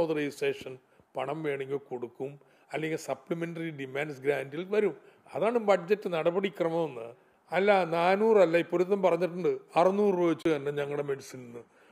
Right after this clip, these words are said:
അപ്പോൾ അത്രയും ചിലവ് കൂടത്തില്ലേ? അപ്പോൾ ഇത് സാമ്പത്തിക പ്രതിസന്ധിയിലേക്ക് സംസ്ഥാനങ്ങളെ തള്ളിവിടും.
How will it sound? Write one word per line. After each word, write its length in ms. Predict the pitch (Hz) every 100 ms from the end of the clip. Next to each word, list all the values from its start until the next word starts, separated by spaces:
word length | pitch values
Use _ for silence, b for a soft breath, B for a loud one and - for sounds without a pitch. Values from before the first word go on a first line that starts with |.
| b -
അപ്പോൾ 160 | - 139
അത്രയും 240 | 147 151
ചിലവ് 240 | 156 156 160 147
കൂടത്തില്ലേ? 480 | 170 175 170 131 110 - b b b b _ -
അപ്പോൾ 200 | 165 220 220
ഇത് 140 | 165 214 208 190
സാമ്പത്തിക 800 | - 143 160 180 202 - 196 196 202
പ്രതിസന്ധിയിലേക്ക് 1040 | - 156 156 - 175 160 185 170 175 - 185 160
സംസ്ഥാനങ്ങളെ 760 | 143 135 - 165 165 165 160 160 160
തള്ളിവിടും. 500 | 160 180 165 135 117